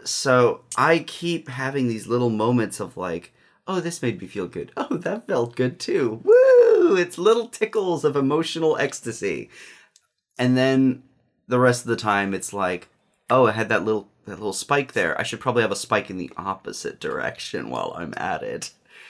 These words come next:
So today, as a result of both of our little mental states, we have ourselves some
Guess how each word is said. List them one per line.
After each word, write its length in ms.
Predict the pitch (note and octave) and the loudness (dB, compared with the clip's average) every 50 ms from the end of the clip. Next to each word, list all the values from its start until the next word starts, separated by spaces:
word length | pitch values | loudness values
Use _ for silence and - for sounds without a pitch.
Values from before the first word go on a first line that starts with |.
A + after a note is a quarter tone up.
| - - _ _ _ | -20 -20 _ _ _
So 540 | - - - A2+ G#2 G#2 G#2 G#2 G2 - - _ _ _ | -14 -4 0 0 2 2 2 2 0 -4 -10 _ _ _
today, 540 | _ - A#2+ - A2 E3+ C3 B2 C#3+ E3 - - _ _ _ _ _ _ _ _ _ - - _ _ _ _ _ _ _ _ - - _ _ _ _ _ _ | _ 0 2 4 4 6 4 4 2 0 -4 -12 _ _ _ _ _ _ _ _ _ -20 -20 _ _ _ _ _ _ _ _ -20 -20 _ _ _ _ _ _
as 220 | A#2 A2 G#2+ G2 G2 | 0 0 0 0 0
a 40 | F#2+ | -2
result 420 | G2 G2 F#2+ G2 G2 F#2+ F#2 - | -2 -2 0 0 0 0 0 -2
of 160 | G#2 F#2+ G2 - | -6 -6 -2 0
both 220 | G#2 G2+ G2 - | 2 2 2 0
of 100 | G2+ F#2+ G2 | -2 0 2
our 260 | F#2+ F#2+ F#2+ F#2 F2+ | 2 2 2 0 -2
little 400 | G2 G#2 G#2 G2 G2 F2 - - _ _ _ _ _ _ _ _ _ | -4 -4 -4 -2 -2 -4 -6 -10 _ _ _ _ _ _ _ _ _
mental 360 | A2 A2 A2 A2 A2 G2+ F#2+ | -2 -2 0 0 -2 -2 -2
states, 640 | - - - - A2 G2+ G#2 A2+ A#2+ A#2+ - - - | -4 -6 0 2 4 4 4 2 0 -2 -8 -10 -10
we 260 | G#2+ A2+ B2+ D3+ D#3+ | -4 -2 -2 0 0
have 280 | C#3 B2 A2 G#2+ G2+ G2+ | 0 2 2 2 2 2
ourselves 880 | G2+ G2+ G2+ G2 - - G#2+ F#2 F2 F2+ A2 C#3 - G#2+ F#2+ - - - _ _ _ _ _ _ _ _ _ _ _ _ _ _ _ _ _ _ _ | 0 0 -2 -2 -4 -2 0 0 2 0 0 -2 -4 -8 -12 -14 -14 -16 _ _ _ _ _ _ _ _ _ _ _ _ _ _ _ _ _ _ _
some 680 | _ - - - - A#2 A2 A2 G#2+ G#2+ G#2 G2+ G2+ | _ -10 -8 -2 0 0 2 0 0 -2 -6 -8 -10